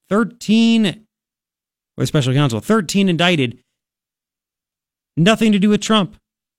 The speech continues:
We hear the sound bites. The indictment shows that the Russians never altered the outcome of the election, all kinds of stuff. We'll play the sound bites. Three things I think you need to know. Matter of fact, it looks like that, uh,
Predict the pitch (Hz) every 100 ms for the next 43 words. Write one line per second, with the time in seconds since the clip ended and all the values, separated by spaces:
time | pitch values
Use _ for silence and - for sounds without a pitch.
0 | _ _ _ _ _ 175 214 202 202 180
1 | 147 - - 143 175 165 139 160 196 208
2 | 190 143 196 196 156 170 - - _ _
3 | - 131 165 - 165 151 156 196 208 196
4 | 143 143 175 170 180 - 156 160 165 143
5 | 127 139 131 147 - 147 120 113 110 170
6 | - 170 156 143 170 175 147 135 123 131
7 | 135 156 123 131 113 117 - 147 147 139
8 | 120 110 104 131 135 117 113 101 - _
9 | _ - 214 190 - 185 151 175 196 190
10 | 180 160 143 - 131 113